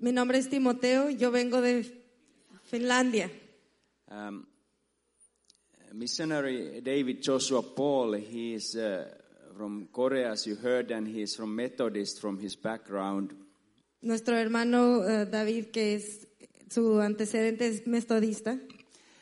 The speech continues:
Speaker 2: Uh, Lord called him for his overseas mission in nineteen ninety, Christmas Eve, through a trance.
Speaker 1: Por medio de un trance, el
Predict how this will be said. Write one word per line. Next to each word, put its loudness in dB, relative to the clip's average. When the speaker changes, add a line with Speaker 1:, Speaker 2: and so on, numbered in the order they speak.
Speaker 2:
Uh, -6
Lord 0
called 2
him -2
for -2
his -4
overseas 2
mission 0
in -6
nineteen -6
ninety, -6
Christmas -6
Eve, -2
through -2
a -4
trance. -8
Speaker 1:
Por 2
medio 4
de 4
un 2
trance, 0
el -4